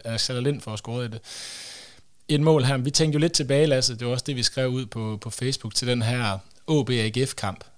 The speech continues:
som også blev spillet under en storm. Det var også en fredagskamp, hvor vi havde Patrick Mortensen inde,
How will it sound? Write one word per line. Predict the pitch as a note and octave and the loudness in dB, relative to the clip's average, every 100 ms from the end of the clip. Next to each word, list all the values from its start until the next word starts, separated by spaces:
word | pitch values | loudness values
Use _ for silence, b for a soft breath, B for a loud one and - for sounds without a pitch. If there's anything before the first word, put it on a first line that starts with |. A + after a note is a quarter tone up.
| - | -8
som | - C#3 C3 | -2 2 4
også | C3+ | 4
blev | C3 A#2+ | 2 -2
spillet | - B2+ C3 | 0 0 0
under | A#2 G#2 G2+ - | 0 -2 -6 -6
en | A2+ | -4
storm. | - C3+ G#2 | -2 0 0
Det | C3 | 2
var | B2+ | 4
også | C#3+ C3+ | 4 2
en | |
fredagskamp, | - A#2 F2+ - F#2+ F2 B B B B B | -2 -4 -2 -4 -6 -8 B B B B B
hvor | C3+ B2+ | 2 2
vi | A#2+ F#2 A2+ | 2 -2 2
havde | C3+ G#3+ | 4 4
Patrick | C#3 - B2 | 4 2 0
Mortensen | B2 C#3+ D#3 - | 2 2 0 -2
inde, | G#2+ B2+ | -2 -2